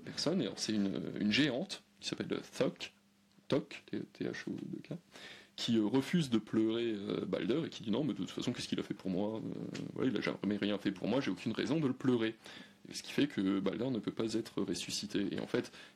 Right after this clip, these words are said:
il est dit dans, dans l'Edda en prose que ça aurait été, euh, Loki déguisé. Donc encore une fois, il change de forme, il change de sexe, et cetera. Donc, euh, ça serait lui, finalement, qui empêche cette, cette résurrection. Et donc, euh,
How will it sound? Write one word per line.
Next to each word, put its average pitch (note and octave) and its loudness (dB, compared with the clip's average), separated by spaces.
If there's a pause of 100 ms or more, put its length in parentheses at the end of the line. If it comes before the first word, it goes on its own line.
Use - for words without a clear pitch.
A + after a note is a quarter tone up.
il F#2+ 2
est G#2 4
dit A2 2
dans, F#2 -2 (680)
dans G2+ -2
l'Edda G2 2
en F#2 0
prose D3+ 4
que A2+ 2
ça G#2+ 2
aurait G#2 2
été, C3+ 4
euh, A#2 4
Loki G#2+ 0
déguisé. A2 2 (380)
Donc G#2 -2
encore G#2 0
une G#2+ 2
fois, C#3+ 4
il B2 4
change G#2+ -2
de G#2 2
forme, B2+ 0
il G#2+ -6
change G#2 -6
de - 0
sexe, - -2
et - -12
cetera. - -8 (480)
Donc, G#2+ -2
euh, F#2+ 2
ça G2 0
serait - 0
lui, A#2+ 2
finalement, A2 0
qui - -2
empêche A2+ 0
cette, - -6
cette - -6
résurrection. - -6
Et A#2 0
donc, A2+ -4 (540)
euh, G2+ -6